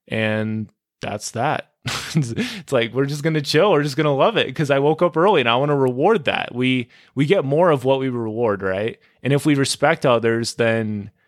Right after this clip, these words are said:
I think we're just going to get more used to that and just do the same for ourselves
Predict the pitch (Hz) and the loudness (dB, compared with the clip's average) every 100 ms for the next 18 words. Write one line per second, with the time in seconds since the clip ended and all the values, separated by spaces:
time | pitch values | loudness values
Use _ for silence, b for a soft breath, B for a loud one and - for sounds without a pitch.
0 | _ _ _ _ _ - 120 139 147 147 | _ _ _ _ _ -6 -2 0 2 2
1 | 123 127 - _ 113 113 120 117 113 110 | 2 0 -2 _ -4 -2 0 0 0 -2
2 | 107 120 - 98 - - - 104 104 98 | -2 -2 -4 -4 -4 -4 -4 -4 -4 -6
3 | - 110 - 120 117 - 113 110 110 104 | -4 -4 -2 -2 0 0 -2 -2 -2 -2
4 | 101 117 113 - - | 0 -2 -2 -4 -12